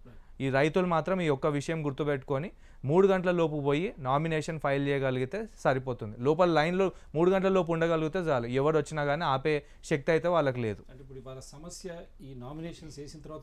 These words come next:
Speaker 1: తీరుతుందంటారా, లేకుంటే ఇది జాతీయ లెవెల్‌లో పోయి అక్కడనే పరిష్కారం కాదా?
Speaker 2: ఖచ్చితంగా ఈరోజు ఒక ముఖ్యమంత్రి బిడ్డ ఒక నియోజకవర్గం నుండి నిలబడుతుంది. ఆమె మీద ఇంతమంది నామినేషన్లు వేసిర్రు. ఆ బ-, ఈవీఎంల వంద నంబర్కి పోయినాయని అంటే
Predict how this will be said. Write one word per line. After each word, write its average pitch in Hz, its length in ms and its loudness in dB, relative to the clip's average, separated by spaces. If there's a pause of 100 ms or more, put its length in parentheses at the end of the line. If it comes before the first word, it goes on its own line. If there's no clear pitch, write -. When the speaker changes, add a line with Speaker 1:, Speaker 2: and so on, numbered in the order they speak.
(140)
Speaker 1:
తీరుతుందంటారా, 139 560 -10
లేకుంటే 170 320 -18
ఇది 131 100 -16
జాతీయ 127 340 -12
లెవెల్‌లో 131 300 -4
పోయి 123 300 -4 (120)
అక్కడనే 135 340 -4
పరిష్కారం 110 500 -8
కాదా? 101 180 -2
Speaker 2:
ఖచ్చితంగా 208 440 2
ఈరోజు 180 320 4
ఒక 202 240 4
ముఖ్యమంత్రి 185 540 0
బిడ్డ 170 260 0
ఒక 185 240 6
నియోజకవర్గం 175 680 2
నుండి 170 160 -2
నిలబడుతుంది. 165 560 0
ఆమె 160 200 0
మీద 170 300 0 (260)
ఇంతమంది 175 440 2
నామినేషన్లు 175 640 0
వేసిర్రు. 165 500 0 (260)
ఆ 135 100 4
బ-, 135 220 4
ఈవీఎంల 185 520 4 (560)
వంద 143 180 2
నంబర్కి 180 380 2
పోయినాయని 165 400 0
అంటే 135 380 -2